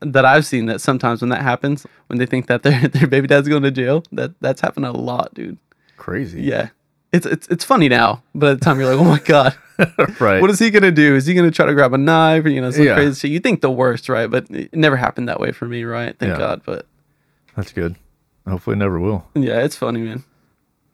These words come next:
Speaker 2: So what do you think about, like, all the T V shows and movies and stuff? Do you, do you have to watch that stuff with a much more critical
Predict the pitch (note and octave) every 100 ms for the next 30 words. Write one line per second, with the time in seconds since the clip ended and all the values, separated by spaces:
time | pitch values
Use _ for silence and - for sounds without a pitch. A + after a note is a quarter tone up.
0 | _ _ - _ - C#3+ C3 C#3 B2 A2
1 | D2+ F2+ F2 D#2 D2 E2+ D#2+ D2+ D#2+ D#2+
2 | D#2+ D#2 D#2 D#2+ E2+ D#2 F2 E2 F#2+ F#2
3 | F2 E2+ _ _ _ - G2 F#2+ F2+ F#2
4 | E2 F2+ - - F2 - G2+ F2 F#2+ F2+
5 | D#2+ D2 _ F#2 F2 - F#2 F2 - G2+
6 | F#2 E2+ F2 E2+